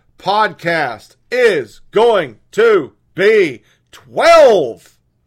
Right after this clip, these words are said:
October, year of our Lord twenty eighteen. Once again, I make the pilgrimage to Cheeseland. I have two gigantic coolers.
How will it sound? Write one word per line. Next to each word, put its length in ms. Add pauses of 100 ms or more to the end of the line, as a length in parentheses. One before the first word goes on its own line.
October, 500
year 200
of 100
our 80
Lord 240
twenty 240
eighteen. 460
Once 180
again, 380 (240)
I 40
make 140
the 80
pilgrimage 580 (200)
to 160
Cheeseland. 760
I 40
have 100
two 140
gigantic 340
coolers. 560